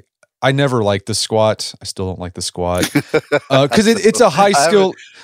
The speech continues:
Speaker 1: it's a high skilled lift 'cause you just, you're thinking about so many things like, "All right, I'm going down. Have I,
Speaker 2: I
Speaker 1: have"
Speaker 2: don't think that people think about the fact, I don't care what anybody says.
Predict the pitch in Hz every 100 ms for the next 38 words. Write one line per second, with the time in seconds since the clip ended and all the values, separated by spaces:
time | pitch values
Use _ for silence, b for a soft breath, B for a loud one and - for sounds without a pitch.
0 | B - 190 208 175 190 - 196 165 147
1 | 226 - 165 135 143 147 151 135 190 185
2 | 196 156 123 175 165 147 131 170 185 156
3 | 123 123 139 127 117 120 117 123 151 156
4 | 151 120 117 101 B - 151 202 135 -
5 | 254 240 - 156 - 190 175 175 147 123
6 | - - 151 156 190 139 - 117 95 110
7 | 110 113 - 117 110 - _ 127 151 196
8 | 170 156 123 123 139 123 104 - 110 117
9 | 147 151